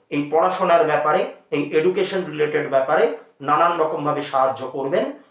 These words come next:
তার কারণ জুপিটারের দৃষ্টি কিন্তু আমাদের নবম ভাবে রয়েছে। বৃষলগ্নের মানুষদের যেটা নবম ভাব, সেখানে জুপিটারের দৃষ্টি আছে, বক্রী বৃহস্পতির দৃষ্টি, এবং নবম ভাব কিন্তু শিক্ষককে নির্দেশ করে।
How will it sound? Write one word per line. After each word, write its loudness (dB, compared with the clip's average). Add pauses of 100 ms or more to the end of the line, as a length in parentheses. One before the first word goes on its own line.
(120)
তার 0
কারণ 0 (320)
জুপিটারের -4
দৃষ্টি -10
কিন্তু -6 (160)
আমাদের -2
নবম 0
ভাবে -2
রয়েছে। -6
বৃষলগ্নের -2
মানুষদের -6
যেটা -8
নবম -6
ভাব, -2 (240)
সেখানে 0
জুপিটারের 0
দৃষ্টি -6
আছে, 0
বক্রী -6
বৃহস্পতির -10
দৃষ্টি, -12 (240)
এবং 4
নবম 2
ভাব 2
কিন্তু -2 (200)
শিক্ষককে -2
নির্দেশ -10
করে। -18